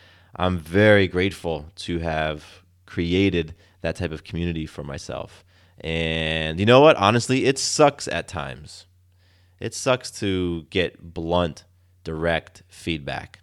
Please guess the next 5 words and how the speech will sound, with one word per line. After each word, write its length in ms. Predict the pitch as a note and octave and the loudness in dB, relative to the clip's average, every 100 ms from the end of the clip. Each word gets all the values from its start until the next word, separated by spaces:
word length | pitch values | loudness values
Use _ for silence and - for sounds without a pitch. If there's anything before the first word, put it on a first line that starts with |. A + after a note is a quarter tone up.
| - | -10
that 120 | D#2+ | -8
isn't 200 | E2 E2+ | -6 -6
sugar-coated. 680 | - E2 E2 D#2 C2+ C2 - _ _ _ _ _ | -6 -6 -6 -8 -8 -12 -16 _ _ _ _ _
Uh, 300 | - D2 D2 | -8 -4 -4
it's, 380 | - F2 - - | -4 -6 -8 -14